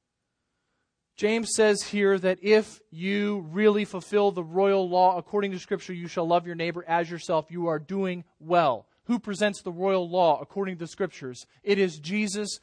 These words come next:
the Messiah. Matthew. Matthew chapter twenty-two, verses thirty-seven to forty, the greatest commandments and this is the second that is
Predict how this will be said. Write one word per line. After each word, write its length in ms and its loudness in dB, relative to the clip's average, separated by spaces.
the 120 -2
Messiah. 640 0
Matthew. 520 0
Matthew 260 -2
chapter 260 0
twenty-two, 800 -4
verses 280 -8
thirty-seven 580 0
to 60 -6
forty, 480 -4
the 60 -8
greatest 460 0
commandments 880 -4
and 120 -16
this 180 -8
is 100 -14
the 100 -16
second 420 -2
that 100 -8
is 220 -10